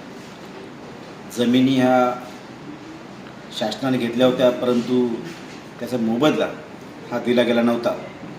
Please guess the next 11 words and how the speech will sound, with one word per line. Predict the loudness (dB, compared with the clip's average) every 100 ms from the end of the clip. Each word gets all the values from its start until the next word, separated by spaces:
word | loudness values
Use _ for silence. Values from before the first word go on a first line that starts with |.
| -16 -16 -16 -16 -8
त्यामुळे | 0 2 4 2 0 -6
साखरे, | -2 -2 0 2 4 4
खुडेद | 0 -2 0 2
आणि | 2
जांभा | 2 2 4 4 2 -6 -14 -16 -16 -16 -16 -4
या | 0 0
तिन्ही | 0 2 4 6
गावातल्या | 4 4 0 0 2 0 -2 -10 -16 -16 -16 -16 -16 -16 -10
शेतकऱ्यांमध्ये | -8 -4 -2 0 2 2 2
नाराजी | 2 0 2
होती. | 0 0 -4